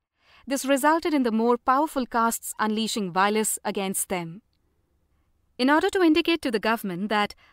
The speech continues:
untouchability was still being practiced, and in the most hideous manner,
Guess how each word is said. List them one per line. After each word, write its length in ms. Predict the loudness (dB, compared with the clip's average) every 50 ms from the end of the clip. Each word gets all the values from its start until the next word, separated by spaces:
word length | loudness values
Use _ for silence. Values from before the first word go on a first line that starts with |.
| _ _ -4
untouchability 760 | -2 -2 0 0 -2 -2 0 0 0 0 0 0 -2 -4 -2
was 160 | -2 -4 -4
still 280 | -4 -2 -2 -2 0 0
being 180 | -2 -4 -4
practiced, 680 | -6 -4 -4 -4 -4 -4 -8 -10 -10 -8 -8 -8 -10 -10 _ _ _ _ _ _
and 160 | 0 2 4
in 120 | 4 4
the 60 | 4
most 320 | 4 6 6 4 2 -2 -10 _
hideous 420 | -2 0 0 2 0 0 -2 -2
manner, 420 | 0 -2 -2 -2 -4 -8 -10 -14